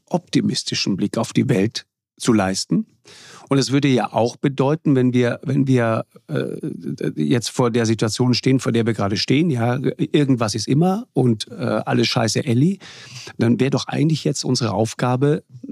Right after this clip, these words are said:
uns darum zu kümmern und zu sagen, pass auf, wir brauchen trotzdem einen optimistischen Blick in die Zukunft im Sinne von,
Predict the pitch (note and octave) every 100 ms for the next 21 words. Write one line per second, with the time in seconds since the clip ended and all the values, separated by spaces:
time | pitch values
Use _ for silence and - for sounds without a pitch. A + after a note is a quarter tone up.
0 | - - B2+ - A2 B2 - A2+ - C3
1 | D3 D3+ D3+ A2 A2+ A#2 A#2+ A2 - B2
2 | - - A#2+ G2+ G#2+ C#3 D#3+ C3+ - E3+
3 | - D#3 C3+ A#2 - A#2+ A2+ A2 C#3 -
4 | - G#2+ A#2+ - A2+ G#2+ - C#3+ D#3+ -
5 | A2+ A2 C3+ E3 - F3+ A3+